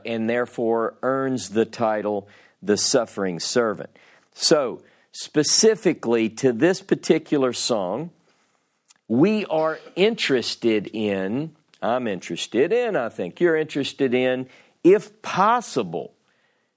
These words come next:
coming to an understanding concerning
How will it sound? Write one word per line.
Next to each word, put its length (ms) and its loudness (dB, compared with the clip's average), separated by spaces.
coming 580 0
to 760 4
an 300 -4
understanding 1300 -2
concerning 1200 -2